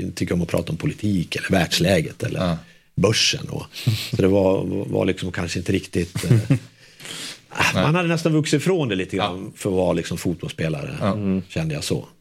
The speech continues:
Speaker 1: Det var
Speaker 2: Men hur,
Speaker 1: annat.
Speaker 2: hur ser livet ut idag då för dig?
Speaker 1: Jo, men det rullar på. Jag har ju varit fotbollsagent i tolv år nu.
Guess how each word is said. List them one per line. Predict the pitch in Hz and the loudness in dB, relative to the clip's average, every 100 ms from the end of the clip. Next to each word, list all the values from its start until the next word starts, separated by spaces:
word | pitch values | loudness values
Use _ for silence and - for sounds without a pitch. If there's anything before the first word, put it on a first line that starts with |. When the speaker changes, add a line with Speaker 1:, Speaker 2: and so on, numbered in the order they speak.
| - - | -12 -6
Speaker 1:
Det | - | -4
var | - - | -4 0
Speaker 2:
Men | - 127 | 2 4
hur, | 139 143 - - | 4 2 -2 -2
Speaker 1:
annat. | 139 - | -2 0
Speaker 2:
hur | 139 | 0
ser | 135 | 2
livet | 151 135 131 | 2 2 0
ut | 120 | 2
idag | 147 175 101 | 2 0 2
då | |
för | 98 | 2
dig? | 92 - - - - _ _ _ | 0 -4 -20 -20 -20 _ _ _
Speaker 1:
Jo, | 233 160 | 0 2
men | 180 175 | 4 4
det | 175 170 | 4 4
rullar | 185 196 | 2 2
på. | 156 156 160 | 0 0 2
Jag | 175 | 2
har | 156 | 2
ju | 147 | 2
varit | 143 143 139 135 131 127 127 | 4 4 2 2 2 0 0
fotbollsagent | 135 127 123 123 117 113 | 0 0 2 2 2 0
i | |
tolv | 107 117 110 | 2 2 4
år | 113 113 | 2 2
nu. | 104 | -2